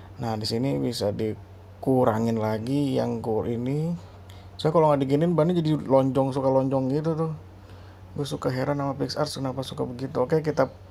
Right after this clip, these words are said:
checklist di atas ini. Nah, terus untuk mengecilkannya dan memindahkannya, teman-teman bisa mencet menu tiga ini, terus transform. Lalu teman-teman taruh bannya sesuai tempatnya.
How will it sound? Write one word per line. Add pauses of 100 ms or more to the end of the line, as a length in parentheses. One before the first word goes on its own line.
(200)
checklist
di
atas
ini. (1200)
Nah, (1300)
terus
untuk
mengecilkannya (160)
dan
memindahkannya,
teman-teman
bisa
mencet
menu
tiga
ini,
terus
transform. (800)
Lalu (240)
teman-teman
taruh (2250)
bannya
sesuai
tempatnya.